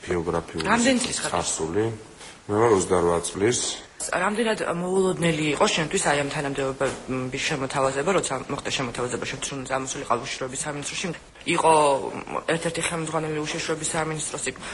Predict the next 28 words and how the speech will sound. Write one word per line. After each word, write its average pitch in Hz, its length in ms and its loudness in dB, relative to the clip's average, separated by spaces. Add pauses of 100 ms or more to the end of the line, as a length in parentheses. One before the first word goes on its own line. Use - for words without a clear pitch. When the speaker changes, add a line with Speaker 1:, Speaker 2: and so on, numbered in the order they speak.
(200)
Speaker 2:
რთული 156 380 0 (100)
მდგომარეობის 151 880 0
ქვეყანაში, 156 400 0
საკმაოდ 165 400 -2 (160)
მძიმე 160 300 -2
ტვირთია. 147 340 -2
რამდენად 165 320 0
მძიმე 151 360 -2
იყო 160 120 -2
შენთვის 143 320 -2
ამ 131 80 -2
პასუხისმგებლობის 131 640 -6
საფრთხე? 127 240 -6 (520)
Speaker 1:
პირველ 127 340 8
რიგში 131 320 0
მე 120 60 4 (100)
პირდაპირ 117 440 4
სარიელ 110 440 8
ადგილას 107 400 4
არ 107 220 4
მოსულა, 101 520 2
რომ 82 100 -6 (120)
ორი 95 220 0
თვე 110 200 -4
მანამდე 92 380 0 (140)
მუშაობდი 92 600 2 (460)
იუსტიციის 90 500 -2 (100)
მინისტრის 87 420 -2